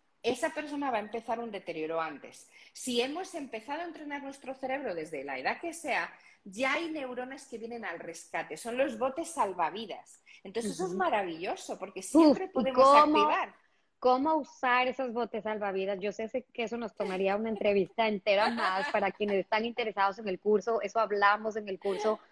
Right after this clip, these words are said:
Speaker 2: con Catalina, súper enriquecedor. Y para quienes me están preguntando, cuando se acabe el live en mis historias, les voy a poner, eh, en las historias el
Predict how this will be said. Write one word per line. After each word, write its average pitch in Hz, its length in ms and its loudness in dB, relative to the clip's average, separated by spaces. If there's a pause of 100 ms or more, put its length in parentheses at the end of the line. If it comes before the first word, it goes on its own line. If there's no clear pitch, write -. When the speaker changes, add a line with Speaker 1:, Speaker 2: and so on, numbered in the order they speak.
(180)
Speaker 2:
con 208 140 6
Catalina, 196 720 2
súper 185 480 6 (400)
enriquecedor. 196 920 6
Y 233 100 0
para 220 180 4
quienes 214 240 -2
me 214 80 0
están 240 320 -2
preguntando, 233 680 0
cuando 196 260 0
se 202 120 -4
acabe 262 380 4
el 294 60 4
live 247 300 4
en 220 100 -2
mis 196 140 -4
historias, 214 800 -2
les 190 180 -2
voy 196 220 0
a 202 60 -2
poner, 214 560 -2 (520)
eh, 185 360 6
en 196 100 0
las 180 140 0
historias 202 480 4
el 185 200 0